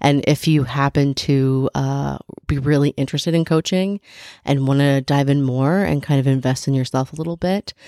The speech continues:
I know there's a couple seats left for the next cohort. And, uh, tell them I sent you.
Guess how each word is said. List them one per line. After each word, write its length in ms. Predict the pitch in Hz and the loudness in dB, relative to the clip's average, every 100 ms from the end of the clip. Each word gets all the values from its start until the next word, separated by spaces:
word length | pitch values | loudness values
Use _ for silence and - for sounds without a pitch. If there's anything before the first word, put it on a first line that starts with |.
| - - - | -20 -12 0
I 60 | |
know 120 | 147 | 2
there's 300 | 135 143 139 | 4 2 0
a 40 | 139 | -2
couple 240 | - 139 | -4 -6
seats 340 | 131 156 - - | -4 -4 -4 -2
left 300 | 135 151 - | -2 -2 -4
for 100 | 151 | -2
the 100 | 139 | 0
next 300 | 139 - - | 0 -4 -8
cohort. 640 | - 139 - 180 214 - - - - - _ | -2 -2 -2 -6 -6 -12 -20 -20 -20 -20 _
And, 480 | 143 135 131 135 139 | -2 0 0 -2 -2
uh, 160 | 135 131 | -2 -4
tell 180 | - | -2
them 140 | 160 160 | 0 2
I 100 | 151 | 0
sent 240 | - 143 | -4 -4
you. 180 | 165 175 | -4 -6